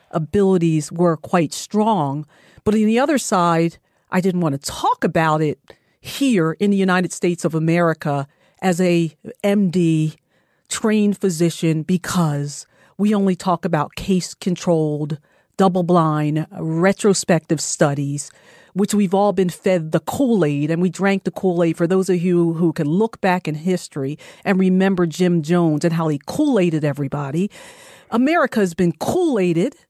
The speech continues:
by a lot of the forces, the food industry, the pharmaceutical industry. And so as I realized I had these abilities and I was helping people across the world, I didn't want to help people here in the United States because I was afraid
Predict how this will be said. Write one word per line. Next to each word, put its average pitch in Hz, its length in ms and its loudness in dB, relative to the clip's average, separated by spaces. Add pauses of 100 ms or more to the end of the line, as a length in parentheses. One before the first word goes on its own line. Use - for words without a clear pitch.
(220)
by 190 540 0 (120)
a 202 100 0
lot 226 340 0
of 185 160 -4
the 180 80 0
forces, 165 680 -2
the - 100 -6 (100)
food 196 360 2
industry, 165 560 0
the 151 100 0
pharmaceutical 170 880 -2
industry. 151 680 -2 (300)
And 185 220 0
so 170 580 2 (400)
as 190 220 0
I 175 160 2 (480)
realized 196 720 2
I 180 80 2
had 180 220 2
these 170 180 -2
abilities 165 560 0
and 160 100 -2
I 151 40 -2
was 151 160 -6
helping 208 420 -2
people 175 460 -2
across 170 560 -2
the 147 100 -4
world, 156 500 0 (240)
I - 40 0
didn't 220 160 2
want 196 120 4
to 185 40 2
help 180 200 0
people 170 280 -2
here 165 300 2
in 170 180 -2
the 160 60 2
United 156 340 -2
States 277 380 -2
because 226 220 -6
I 233 60 2
was 214 180 0
afraid 202 540 0